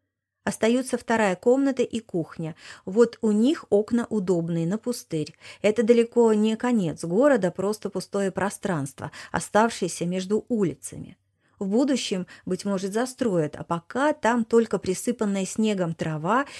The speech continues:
и несколько тропинок. Похоже, люди здесь часто ходят, но не так часто, как на улице. Выбрав этот путь, убийца мог скрыться, но не телепортировался же он на улицу.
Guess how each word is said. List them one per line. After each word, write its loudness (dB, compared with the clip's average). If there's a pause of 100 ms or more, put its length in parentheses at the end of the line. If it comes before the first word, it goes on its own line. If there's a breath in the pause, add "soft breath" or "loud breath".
(120 loud breath)
и 4
несколько 0
тропинок. -6 (260 loud breath)
Похоже, 0
люди 0
здесь -4
часто -2
ходят, 0
но 2
не 6
так -6
часто, -4
как -12
на -2
улице. -8 (640 loud breath)
Выбрав 4
этот -2
путь, -2 (260 soft breath)
убийца 2
мог 2
скрыться, -8 (260 soft breath)
но 0
не 0
телепортировался -2
же -6
он -2
на -4
улицу. -4